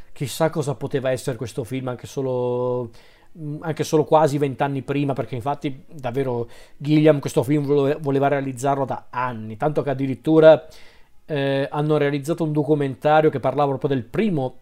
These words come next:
tentativo, fallito ovviamente, di Terry Gilliam di realizzare questo film. Il documentario è Lost in La Mancha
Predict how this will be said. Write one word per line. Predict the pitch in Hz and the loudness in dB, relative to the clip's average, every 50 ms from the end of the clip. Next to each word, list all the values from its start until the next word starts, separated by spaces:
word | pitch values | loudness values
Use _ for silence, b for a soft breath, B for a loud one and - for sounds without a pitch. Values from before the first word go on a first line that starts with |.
| - - - | -20 -12 -2
tentativo, | - 147 151 139 147 127 - 165 165 151 120 123 - - | 0 0 2 2 0 0 0 0 -2 -2 -2 -4 -8 -8
fallito | - - 113 101 104 120 139 139 127 - | -6 -4 -4 -2 -2 -2 -2 -2 -2 -2
ovviamente, | 120 120 127 120 135 131 117 123 | -2 -4 -4 -4 -4 -4 -6 -8
di | 117 110 | -8 -6
Terry | - 143 135 139 131 | -4 -4 -2 -2 -2
Gilliam | 135 147 143 139 139 127 127 | -2 -2 -2 -2 -2 -4 -4
di | 120 120 | -6 -6
realizzare | 127 131 131 135 131 127 151 139 131 | -6 -6 -6 -4 0 0 0 2 0
questo | - 131 - - 202 | -2 -4 -2 -2 -2
film. | 202 - 143 123 117 117 123 135 151 151 B B B B B B B - | -2 -2 -4 -4 -4 -4 -2 -2 -4 -4 B B B B B B B -6
Il | - 175 | -4 -2
documentario | 151 156 143 156 151 151 135 160 160 151 151 143 | 0 2 2 2 2 4 6 8 8 8 8 6
è | 139 | 6
Lost | 139 147 151 147 - - | 6 6 6 6 4 0
in | 143 143 | -2 0
La | 151 160 | 2 2
Mancha | 160 151 135 131 127 131 131 - - 156 185 254 254 | 2 2 0 0 -4 -6 -4 0 2 2 2 2 -4